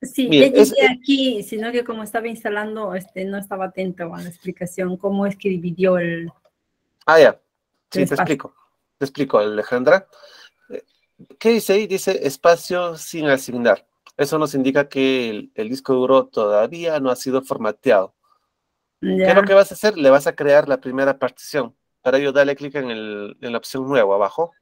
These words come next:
Speaker 2: Donde dice
Speaker 1: Ujú.
Speaker 2: nuevo.
Speaker 1: Ya.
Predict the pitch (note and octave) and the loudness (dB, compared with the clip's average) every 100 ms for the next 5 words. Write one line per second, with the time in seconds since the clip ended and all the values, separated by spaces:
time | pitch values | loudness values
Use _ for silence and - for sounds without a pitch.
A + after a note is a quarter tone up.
0 | _ _ _ _ _ _ - _ _ _ | _ _ _ _ _ _ -20 _ _ _
1 | _ _ _ _ _ C3 A#2+ B2+ E3 A#2+ | _ _ _ _ _ -10 -6 -6 -6 -4
2 | A#2 D#3 F3+ _ _ _ _ _ _ _ | -4 -4 -8 _ _ _ _ _ _ _
3 | _ _ _ _ _ _ _ _ _ _ | _ _ _ _ _ _ _ _ _ _
4 | _ _ _ - F#3+ F#3+ G3+ B3+ | _ _ _ -2 2 2 4 2